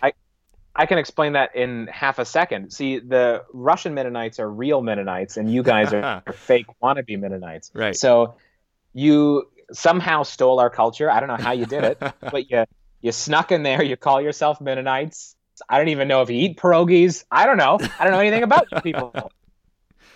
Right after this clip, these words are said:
Speaker 2: You got your weird wooden shoes, and you got Shimon Fat. It doesn't make any sense. Pick a lane. That's what I'm saying,
Speaker 1: Yeah,
Speaker 2: okay?
Speaker 1: yeah,
Speaker 2: No.
Speaker 1: yeah, yeah.
Speaker 2: Uh, I have no idea what the difference is.
Speaker 1: Right.
Speaker 2: I, I know that I grew up in the Russian Mennonite community.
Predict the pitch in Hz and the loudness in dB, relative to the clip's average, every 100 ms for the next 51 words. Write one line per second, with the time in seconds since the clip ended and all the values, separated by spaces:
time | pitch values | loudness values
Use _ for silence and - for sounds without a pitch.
0 | _ _ _ 151 147 151 147 143 139 175 | _ _ _ -4 -2 0 0 -4 0 2
1 | 175 151 175 175 - 202 240 285 214 180 | 2 2 -2 -2 -4 -2 0 2 0 -2
2 | 165 190 196 202 202 208 202 202 - 226 | 0 2 2 0 0 2 2 2 2 2
3 | 240 - 277 294 165 185 185 202 202 214 | 2 2 4 4 4 0 2 0 0 0
4 | 208 233 180 113 - - 220 226 240 175 | 0 0 -2 -2 -12 -4 0 0 0 -2
5 | 92 - 135 156 196 202 - 135 92 - | -8 -8 -4 0 0 0 0 -2 -2 -8
6 | 117 - 196 - _ - 98 120 98 226 | -8 0 0 0 _ -10 -8 -8 -12 -12
7 | - 135 143 143 - _ _ - 170 269 | -2 2 4 4 0 _ _ -2 0 2
8 | 220 240 220 247 139 143 135 139 135 117 | 2 2 0 -6 -4 -6 -6 -8 -6 -4
9 | 95 - _ _ _ _ - 120 135 - | -6 -10 _ _ _ _ -14 -2 -2 0
10 | 139 143 - _ 143 147 151 143 139 - | -4 -4 -8 _ 0 0 4 2 2 -2
11 | 120 139 135 135 135 120 127 131 123 123 | -2 -2 0 -2 -2 -2 -2 -2 -6 -4
12 | 123 120 110 _ - 123 120 143 | -2 -2 -6 _ -8 -4 0 0